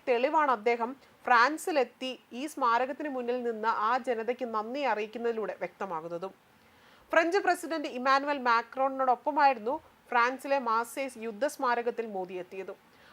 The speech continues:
ആയിരത്തി തൊള്ളായിരത്തി പത്തിൽ ഫ്രഞ്ച് സർക്കാർ അറസ്റ്റ് ചെയ്ത സവർക്കറെ ബ്രിട്ടന് വിട്ടുകൊടുക്കാതിരുന്നതിന് ആവശ്യപ്പെട്ട് വലിയ പ്രക്ഷോഭം നടത്തിയിരുന്നു. ഇതിന്റെ ഫലമായി വീർ സവർക്കർ ഭാരതത്തിന് തന്നെ അവർ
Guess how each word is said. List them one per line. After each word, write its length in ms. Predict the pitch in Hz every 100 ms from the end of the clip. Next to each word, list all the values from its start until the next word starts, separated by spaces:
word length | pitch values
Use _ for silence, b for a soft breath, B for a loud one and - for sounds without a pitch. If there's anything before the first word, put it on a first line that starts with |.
| -
ആയിരത്തി 340 | 202 208 214 233
തൊള്ളായിരത്തി 420 | 247 233 220 262 240
പത്തിൽ 340 | 220 - 277
ഫ്രഞ്ച് 380 | - 285 294 359
സർക്കാർ 440 | 359 302 254 269
അറസ്റ്റ് 420 | 226 233 269 -
ചെയ്ത 280 | 311 277 233
സവർക്കറെ 720 | 262 262 220 233 233 226 254 B B B _
ബ്രിട്ടന് 500 | 220 254 - 339 311
വിട്ടുകൊടുക്കാതിരുന്നതിന് 1160 | 277 240 277 294 254 254 262 247 233 254 240 233 -
ആവശ്യപ്പെട്ട് 600 | 202 226 269 311 247 247
വലിയ 300 | 220 214 269
പ്രക്ഷോഭം 560 | 269 240 - 330 226 175
നടത്തിയിരുന്നു. 540 | 180 165 180 180 190 - _ _ b b b
ഇതിന്റെ 320 | 311 359 330
ഫലമായി 640 | 339 247 226 247 247 226 247
വീർ 260 | 262 349
സവർക്കർ 480 | 349 302 233 220 247
ഭാരതത്തിന് 720 | 208 220 226 254 262 269 233
തന്നെ 140 | 220 220
അവർ 260 | 196 214